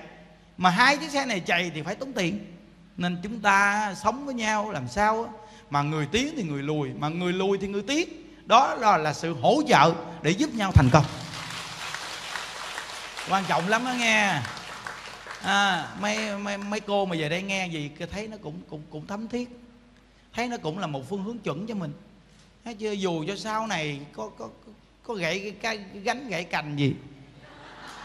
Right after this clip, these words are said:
<laughs> hiểu không? Thì mình thấy mình cũng có chỗ để,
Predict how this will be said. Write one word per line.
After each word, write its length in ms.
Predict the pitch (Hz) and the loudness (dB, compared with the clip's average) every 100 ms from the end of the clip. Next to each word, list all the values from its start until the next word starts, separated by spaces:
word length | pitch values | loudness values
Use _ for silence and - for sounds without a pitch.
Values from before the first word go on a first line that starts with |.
| - - - 208 - - - - - - - | -16 -16 -10 -10 -10 -12 -18 -18 -20 -18 2
<laughs> 0 | |
hiểu 240 | 202 - 190 | 2 2 6
không? 400 | 254 220 - - - - - - - - | 8 8 4 -4 -14 -16 -20 -20 -8 -2
Thì 140 | 180 | 2
mình 240 | 185 180 185 | 4 4 4
thấy 280 | 196 247 | 2 2
mình 300 | 254 196 165 165 | 2 0 0 -4
cũng 200 | 175 220 | -2 -2
có 100 | 247 | -2
chỗ 480 | - 190 156 220 240 | -2 0 0 -2 -6
để, 180 | 180 | -6